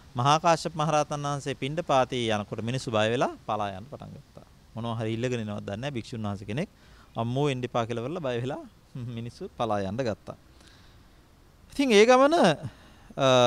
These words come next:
මහා කාශ්‍යප මහරහතන් වහන්සේ ඉතින් පිණ්ඩපාතේ ගියා. ගෙවල් වලට ගියාම දොරවල් වහනවා. ඉතින් බොහොම අමාරුවෙන් පිණ්ඩපාතයක් කරගත්තා. පිණ්ඩපාතයක් කරගෙන පිණ්ඩපාතේ අවසන් වෙලා, අ, දාණයෙන් පස්සේ භික්ෂුන් වහන්සේලාට කතා කරලා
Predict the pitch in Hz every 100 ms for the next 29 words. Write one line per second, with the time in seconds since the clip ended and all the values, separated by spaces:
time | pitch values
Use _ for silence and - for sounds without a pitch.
0 | 120 117 113 - 156 202 220 214 202 208
1 | 190 170 180 185 185 185 190 190 - 202
2 | 156 120 - - - 135 127 139 120 156
3 | 170 180 147 135 139 131 143 160 151 139
4 | 139 139 127 135 139 123 113 120 117 113
5 | 117 156 175 - - - - 156 143 160
6 | 135 139 151 151 127 135 139 135 127 127
7 | 117 - 180 143 113 - 156 - - -
8 | - - 143 156 143 139 131 - 151 156
9 | 120 156 214 - - 143 147 151 143 147
10 | 110 127 147 139 123 104 117 233 427 _
11 | _ _ _ _ _ _ _ - - -
12 | - 113 113 113 139 175 202 185 - 160
13 | - 233 160 - 196 185 185 175 185 135
14 | 127 151 - 190 233